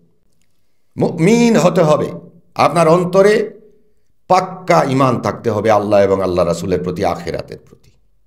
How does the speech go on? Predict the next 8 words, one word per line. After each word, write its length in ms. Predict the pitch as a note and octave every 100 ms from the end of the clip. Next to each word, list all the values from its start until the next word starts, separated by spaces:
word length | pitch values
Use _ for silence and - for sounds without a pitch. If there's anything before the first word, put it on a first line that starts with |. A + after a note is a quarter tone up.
| _ _ _ _ _ _ _ _
এবং 400 | - B2+ B2 - - - -
আপনি 280 | A#2 C#3
হতে 240 | A#2 A#2 C3+
হবে 200 | A#2+ B2+
পরহেজগার, 680 | B2 B2 - G2 C2+ C#2+ - - _ _ _ _ _ _ -
হতে 200 | D#3+ F#3
হবে 240 | E3 F3
নামাজি, 560 | F3 E3+ F#3 E3+ -